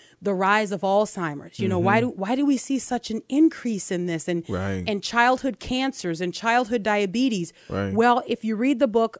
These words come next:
Speaker 1: Plague of Corruption, there are answers to those questions,
Speaker 2: Yeah.
Speaker 1: guys. And I gotta tell you, they don't make you feel better.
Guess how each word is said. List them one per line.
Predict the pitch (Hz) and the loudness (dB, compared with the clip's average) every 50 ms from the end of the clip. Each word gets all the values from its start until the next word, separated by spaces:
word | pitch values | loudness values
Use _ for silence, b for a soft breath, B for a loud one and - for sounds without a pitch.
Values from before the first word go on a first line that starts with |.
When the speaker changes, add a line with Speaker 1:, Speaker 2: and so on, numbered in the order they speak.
| _ - | _ -8
Speaker 1:
Plague | - 262 247 247 247 233 233 | -4 0 2 2 4 2 0
of | 233 - | -2 -4
Corruption, | - 240 214 196 214 226 240 - - - 208 190 180 175 170 b b b b b b b b - | -4 -4 0 2 4 4 2 2 -2 -4 -2 0 0 -2 -4 b b b b b b b b -2
there | 214 226 247 262 | 0 0 2 0
are | - 202 196 190 - - | 0 -2 -2 -4 -4 -6
answers | 190 202 233 247 - - 208 180 - - | -6 -4 -4 -4 -4 -6 -6 -8 -8 -6
to | - 208 | -6 -6
those | 180 190 180 180 - | -4 -2 -4 -4 -6
questions, | - - - 220 220 - - - 185 175 170 | -6 -6 -4 -2 -2 -4 -4 -6 -6 -6 -4
Speaker 2:
Yeah. | - - | -2 0
Speaker 1:
guys. | 175 170 170 170 170 165 - - | 0 2 2 0 0 -4 -4 -6
And | 190 175 190 190 | -6 -2 -2 0
I | 208 214 | 0 0
gotta | 247 196 185 | 0 -2 -2
tell | - - - 226 220 226 | -4 -4 -2 0 0 0
you, | 214 175 170 165 156 160 b b b b b b b b b b b - | 0 0 -2 -2 -2 -4 b b b b b b b b b b b -8
they | 165 196 196 180 | -4 -2 -2 0
don't | 160 220 233 254 233 | 2 0 0 0 0
make | 208 220 220 226 226 - - | -2 -2 -2 -2 -2 -2 -4
you | 208 214 202 | -4 -4 -4
feel | - - 208 196 185 | -4 -4 -4 -2 -2
better. | 165 190 202 202 170 143 139 | 0 2 2 2 2 0 -4